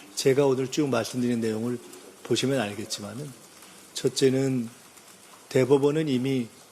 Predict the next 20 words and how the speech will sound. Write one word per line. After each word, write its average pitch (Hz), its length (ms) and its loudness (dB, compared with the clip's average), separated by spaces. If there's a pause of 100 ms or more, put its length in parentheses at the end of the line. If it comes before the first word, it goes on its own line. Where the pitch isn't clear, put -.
(260)
어, 117 100 -8 (440)
위헌 135 440 2
위법적 120 560 -2 (480)
절차 123 360 0
위반을 113 360 -2
한 180 260 -6
것으로 143 280 -2
보인다. 95 560 -10 (920)
이에 127 220 4
대해서 117 440 -4 (760)
대법원장을 120 720 0
포함해서 117 640 -4
열 110 140 -2
명의 113 220 -4
대법관이 110 580 -8 (440)
해명하고, 117 640 0 (1500)
해명하지 151 380 2
못한다면 123 480 -2
공개 123 320 0
사죄하고 113 640 -4